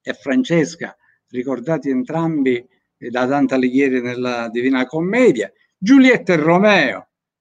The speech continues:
eh, di cui Shakespeare, eh, non, non ha risparmiato nulla nel raccontare questa drammatica storia d'amore.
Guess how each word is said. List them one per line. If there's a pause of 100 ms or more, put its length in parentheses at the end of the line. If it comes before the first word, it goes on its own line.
(100)
eh,
di
cui
Shakespeare,
eh,
non,
non
ha
risparmiato
nulla
nel
raccontare
questa
drammatica
storia
d'amore.